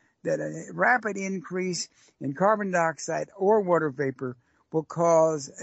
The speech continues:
the demise of hu-, humankind. And how's it gonna cause the demise of humankind? If the plants are growing better and the temperatures aren't hun-, a hundred degrees every day, uh,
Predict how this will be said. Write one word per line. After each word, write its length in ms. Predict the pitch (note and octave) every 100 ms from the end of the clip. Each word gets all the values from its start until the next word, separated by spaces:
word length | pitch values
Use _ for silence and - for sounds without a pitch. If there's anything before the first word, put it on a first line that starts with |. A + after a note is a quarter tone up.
| E3
the 160 | D3+
demise 720 | D3 D#3 E3+ F#3 F#3 F3 C#3+ D3 _ _ -
of 140 | D3+
hu-, 120 | E3+ F#3+
humankind. 640 | D3+ F3+ E3 C#3+ D#3+ C#3
And 100 | C#3+
how's 240 | G#3 B3+ B3+
it 60 |
gonna 260 | A3+ A#3 A3 E3 -
cause 300 | G#3+ C4+ A#3
the 120 | G#3
demise 400 | F#3 F3+ D#3+ D3+
of 60 | D3+
humankind? 580 | D#3 C3+ C3 C3+ A2 - - _
If 140 | G3
the 100 | F3
plants 540 | E3 - G3 B3+ A#3 A#3
are 80 | G3+
growing 400 | G3 F#3 D#3+ D3+
better 400 | D#3 D#3+ G#3+ - _ _ _ _ _ _ _ _
and 120 | G#3+
the 80 | F#3+
temperatures 640 | D#3+ A#3 A3+ G3 G3+ F#3+
aren't 320 | G3+ F#3 F3+ F#3 -
hun-, 300 | D#3 A3+ A3+ - -
a 60 | D#3
hundred 340 | F#3+ G3+ F3
degrees 400 | E3 D#3+ F3+ E3
every 280 | E3+ D3 C3+
day, 400 | F3 A3 G3 F3+ _ _ _ _
uh, 420 | E3+ F3+ F3 F#3